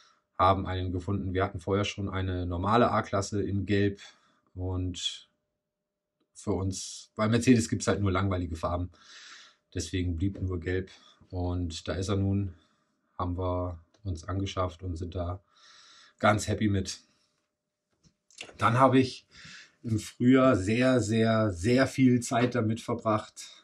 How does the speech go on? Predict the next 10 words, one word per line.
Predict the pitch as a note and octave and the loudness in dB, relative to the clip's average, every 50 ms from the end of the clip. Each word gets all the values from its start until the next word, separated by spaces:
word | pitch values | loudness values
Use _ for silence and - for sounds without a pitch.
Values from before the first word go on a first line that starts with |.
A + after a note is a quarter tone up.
| - - | -16 -10
ähm, | - G#2+ G2+ G2+ G#2 G#2 G2+ G2+ G#2 G2+ G2+ G2+ G2 G2 | -6 -4 -2 -2 -2 -2 -2 -2 -2 -2 -2 -2 -2 -2
meinen | G2 F#2+ F#2+ F#2+ F#2+ F#2+ F#2 F#2+ F#2+ F#2+ F#2+ F#2 F#2 - | -2 -2 -2 -2 -4 -4 -4 -4 -4 -4 -4 -6 -6 -6
Pool | - - E3+ G3 A3+ A3+ | -4 0 4 6 6 4
zu | - - A2+ | 4 2 0
bauen. | G2+ G#2+ G2+ A2 A#2+ C#3 D#3+ D#3+ D#3+ - _ _ _ _ _ _ _ _ _ _ _ - - _ _ _ _ | 2 4 4 4 4 4 2 0 -2 -6 _ _ _ _ _ _ _ _ _ _ _ -20 -20 _ _ _ _
Mit | - G#2+ G2+ - | -2 -2 -2 0
tatkräftiger | - G#2+ G#2+ - - A#2 G#2+ G2+ - A2+ G#2 G#2 G2 | -2 -4 -4 -2 -2 -2 -2 -2 -2 -4 -2 0 0
Hilfe | F#2+ G#2+ G#2+ G#2 A2 G#2+ G2 | 0 0 0 0 -2 -4 -4
von | - A2 G2 | -4 -4 -4
Anton. | G2 - B2 A#2+ B2 A#2+ A#2+ B2 A#2+ | -2 -2 -2 -2 0 0 0 -2 -4